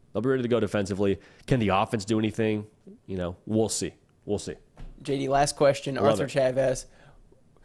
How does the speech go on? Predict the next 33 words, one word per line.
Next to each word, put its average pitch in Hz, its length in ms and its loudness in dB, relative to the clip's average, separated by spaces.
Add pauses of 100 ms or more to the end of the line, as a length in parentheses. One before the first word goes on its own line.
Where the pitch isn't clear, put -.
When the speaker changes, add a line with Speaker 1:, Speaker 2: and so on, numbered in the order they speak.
(240)
Speaker 2:
where 139 460 2
are 151 140 2
the 139 100 -2
Cornell 135 440 -2
highlights, 123 640 -6
man? 123 340 -8 (320)
I 131 120 -2
have 175 160 4
never 156 260 0
found 117 300 4
them 117 80 4
Speaker 1:
Oh, 113 100 2
Speaker 2:
either. 98 160 0
Speaker 1:
man. 104 500 0 (360)
You 110 80 -2
know 139 140 4
what? 110 480 2
That, - 360 0 (320)
they, 120 360 2
uh, 107 360 4
they're 117 200 2
out 120 260 0
there. 110 280 0 (120)
I'll - 80 -2
say 117 200 0
that 101 180 2
much. 92 180 -2
They're 107 140 2
out 107 260 2
there. 87 220 -2 (100)
They 104 320 2
may 104 460 2
be 101 580 0